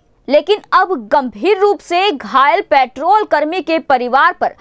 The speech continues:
समझौते का दबाव डाला जा रहा है। हैरानी की बात यह है कि कुछ दिनों से करनाल के पेट्रोल पंपों पर लूटपाट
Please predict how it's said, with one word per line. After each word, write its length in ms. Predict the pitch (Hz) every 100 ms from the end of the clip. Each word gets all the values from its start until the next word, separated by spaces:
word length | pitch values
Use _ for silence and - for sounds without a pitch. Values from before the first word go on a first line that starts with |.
| - -
समझौते 680 | - 359 285 220 294 349 494
का 140 | 359
दबाव 420 | 254 247 233 277 233
डाला 280 | 247 226
जा 160 | 233 196
रहा 200 | 208 214
है। 180 | 185 - _ _ _ _ _ _
हैरानी 380 | - 330 349 453
की 140 | 480 523
बात 300 | 415 453 453
यह 180 | 440
है 80 | 392
कि 180 | 453 539
कुछ 200 | 453 440 277
दिनों 360 | 349 415 523 539
से 260 | 427 440
करनाल 460 | - 392 339 339 415
के 200 | 427 427
पेट्रोल 540 | 440 359 339 359 403 427
पंपों 320 | 349 311 427 440
पर 220 | 381 392
लूटपाट 680 | 302 359 - - 269 190